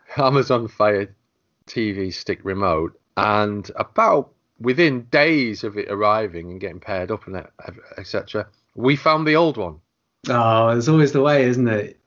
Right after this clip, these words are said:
Speaker 1: Literally inches away. <laughs>
Speaker 2: Oh, <laughs> that's so frustrating.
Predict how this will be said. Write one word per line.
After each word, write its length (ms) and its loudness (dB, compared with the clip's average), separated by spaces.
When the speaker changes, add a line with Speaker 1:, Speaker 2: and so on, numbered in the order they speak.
Speaker 1:
Literally 880 0
inches 580 -2
away. 600 0
<laughs> 60 -20
Speaker 2:
Oh, 1040 -2
<laughs> 300 -16
that's 180 -4
so 240 -2
frustrating. 680 -6